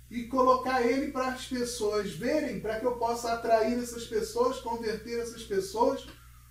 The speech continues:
usando uma das duas estratégias, depois usando as ferramentas, e a distribuição é que vai fazer com que isso tudo aconteça.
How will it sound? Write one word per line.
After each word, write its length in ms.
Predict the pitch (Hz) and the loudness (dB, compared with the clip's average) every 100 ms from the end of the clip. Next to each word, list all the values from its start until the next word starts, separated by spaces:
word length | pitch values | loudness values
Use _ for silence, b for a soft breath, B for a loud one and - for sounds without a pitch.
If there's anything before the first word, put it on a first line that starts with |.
| - | -12
usando 460 | 208 175 262 240 | -6 2 2 4
uma 260 | 240 254 247 | 2 2 0
das 220 | 220 - | -2 -4
duas 320 | 180 233 - | -2 -4 -4
estratégias, 800 | - - 202 185 233 247 262 247 | -8 -6 -2 0 0 2 2 0
depois 360 | 233 226 233 226 | -4 -4 -4 -4
usando 300 | 196 214 214 | -4 -6 -4
as 120 | 202 | -6
ferramentas, 840 | 208 196 185 196 240 254 262 - b b b - | -4 0 0 0 -2 -2 -8 -10 b b b -4
e 80 | 226 | 2
a 100 | 240 | 2
distribuição 640 | 240 247 247 247 - 233 | 0 -4 -4 -4 -4 -4
é 60 | 247 | -6
que 60 | |
vai 200 | - 240 | -4 -4
fazer 320 | 254 240 233 240 | -2 -2 -2 0
com 120 | 240 | 0
que 100 | 240 | 0
isso 180 | 233 - | -2 0
tudo 140 | 240 | 0
aconteça. 680 | 240 247 240 202 190 - | 2 0 4 4 4 -2